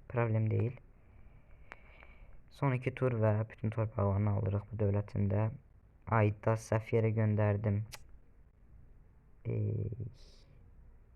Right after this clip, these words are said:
Belə. Və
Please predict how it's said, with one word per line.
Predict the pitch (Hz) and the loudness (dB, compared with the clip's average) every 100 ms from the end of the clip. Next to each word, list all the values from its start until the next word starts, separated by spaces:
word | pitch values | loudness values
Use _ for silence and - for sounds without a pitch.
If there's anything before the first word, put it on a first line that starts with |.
| - - - - - - - - - - - - - - - - - - - - - | -20 -20 -20 -20 -20 -20 -20 -20 -20 -20 -20 -20 -20 -20 -20 -20 -20 -20 -20 -20 -12
Belə. | - 104 104 - - - - - - - - - - - - - - - - - - - - - - - - - - - - - - - - - - - - - | -4 -2 -2 -8 -20 -20 -20 -20 -20 -20 -20 -20 -20 -20 -20 -20 -20 -20 -20 -20 -20 -20 -20 -20 -20 -20 -20 -20 -20 -20 -20 -20 -20 -20 -20 -20 -20 -20 -20 -6
Və | 110 113 | 0 2